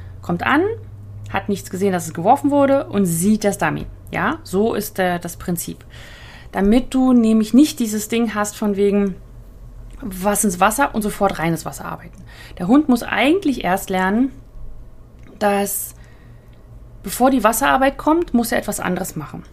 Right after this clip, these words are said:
Damit er sich nicht so aufregt und vor allem nicht die Steadiness verliert, die er schon hat. Das heißt, wenn du deinem Hund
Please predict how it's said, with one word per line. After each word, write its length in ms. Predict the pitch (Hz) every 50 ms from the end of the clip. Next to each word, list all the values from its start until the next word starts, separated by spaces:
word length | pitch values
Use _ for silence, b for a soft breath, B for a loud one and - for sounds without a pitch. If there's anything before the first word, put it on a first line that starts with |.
| - - - - - -
Damit 300 | 170 170 190 214 214 233
er 100 | 220 214
sich 200 | 208 214 208 -
nicht 220 | 208 208 202 -
so 220 | - - 180 185 -
aufregt 560 | - - 190 196 214 - - 269 269 262 262
und 160 | 220 208 185
vor 160 | - - -
allem 560 | - - 185 190 208 214 214 214 220 214 208 196
nicht 300 | 202 196 208 202 - -
die 80 | 208 202
Steadiness 500 | - - 208 196 196 196 190 185 185 -
verliert, 760 | - 196 180 185 185 202 226 254 285 277 262 262 - - -
die 180 | 208 220 220
er 160 | - 208 196 185
schon 320 | - - 185 175 165 -
hat. 220 | 160 147 - - B B B B B B B B B B
Das 120 | - -
heißt, 220 | - 190 190 185 -
wenn 120 | 202 196
du 60 | 196
deinem 240 | 185 190 185 190 175
Hund 220 | 208 226 233 240